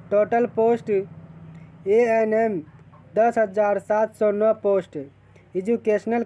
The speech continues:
qualification, अभ्यर्थी का मान्यता प्राप्त संस्था से भारतीय उपचार्य परिषद नई दिल्ली द्वारा समय पर अवधारित अवधि का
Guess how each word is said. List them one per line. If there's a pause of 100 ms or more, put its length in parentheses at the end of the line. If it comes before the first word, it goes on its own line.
qualification, (880)
अभ्यर्थी
का
मान्यता
प्राप्त
संस्था
से (520)
भारतीय (220)
उपचार्य
परिषद (380)
नई
दिल्ली (480)
द्वारा
समय
पर
अवधारित
अवधि
का